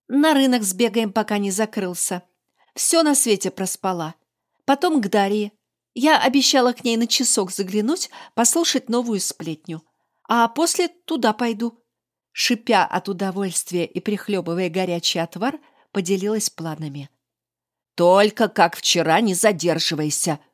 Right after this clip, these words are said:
Поздно очень вернулась». «Как скажешь. Это правда случайно вышло». «Ага, я так и понял,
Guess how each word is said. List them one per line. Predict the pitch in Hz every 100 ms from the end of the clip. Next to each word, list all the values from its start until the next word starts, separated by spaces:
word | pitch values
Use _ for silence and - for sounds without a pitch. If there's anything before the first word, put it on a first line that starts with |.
| _ _ -
Поздно | 208 208 202 170 175
очень | 160 - 170
вернулась». | 165 180 170 139 139 - - _ _ _ _ _ _ _ _
«Как | 262 302 330
скажешь. | - - 208 190 190 - _ _ _ -
Это | 269 294
правда | 277 294 226 190
случайно | - 277 269 320 240 185 180
вышло». | 160 - 151 143 _ _ _ _ _ _ _
«Ага, | - 151 156 170 165 185 _ _ -
я | 156 214
так | - 233 170
и |
понял, | 156 190 247 165